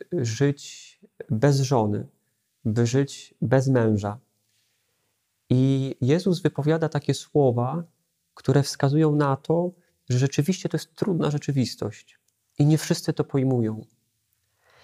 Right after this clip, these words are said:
I bardzo podoba mi się w tym, w tym dzisiejszym fragmencie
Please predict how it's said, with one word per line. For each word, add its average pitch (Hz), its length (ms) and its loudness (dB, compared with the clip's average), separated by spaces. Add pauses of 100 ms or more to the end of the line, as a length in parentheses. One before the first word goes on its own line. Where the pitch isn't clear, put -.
(580)
I - 60 4
bardzo 190 340 6
podoba 185 340 4
mi 180 100 2
się 160 120 2
w - 60 -4
tym, 165 360 2
w - 80 -16
tym 156 180 4
dzisiejszym 175 420 2
fragmencie 139 920 0